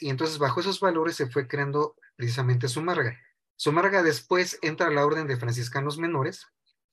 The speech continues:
ya para, digamos, para el mil quinientos veintiuno, que ya se había dado el proceso de conquista aquí en Mesoamérica, eh, él entra al convento allá en España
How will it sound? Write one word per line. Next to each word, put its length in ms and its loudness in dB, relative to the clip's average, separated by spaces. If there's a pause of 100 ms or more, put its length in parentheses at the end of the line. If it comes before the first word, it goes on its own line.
(380)
ya 240 0
para, 520 2
digamos, 560 0 (520)
para 320 4
el 120 0
mil 220 -2
quinientos 420 0
veintiuno, 400 -2
que 100 0
ya 120 4
se 120 -2
había 140 4
dado 560 2
el 100 -2
proceso 440 -4
de 100 0
conquista 460 -4
aquí 200 -4
en 140 2
Mesoamérica, 720 0 (840)
eh, 480 4 (100)
él 260 6
entra 440 4
al 260 -2
convento 380 0
allá 140 4
en 60 0
España 460 -2